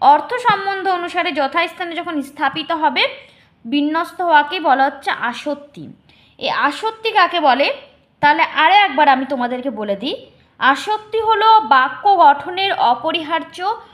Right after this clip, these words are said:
অঙ্গ, যেটা খুবই দরকার বাক্যের ক্ষেত্রে। বাক্যের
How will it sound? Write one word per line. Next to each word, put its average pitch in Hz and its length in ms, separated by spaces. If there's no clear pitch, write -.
অঙ্গ, 285 420
যেটা 285 300
খুবই 359 680
দরকার 302 560
বাক্যের 320 500
ক্ষেত্রে। - 480
বাক্যের 262 600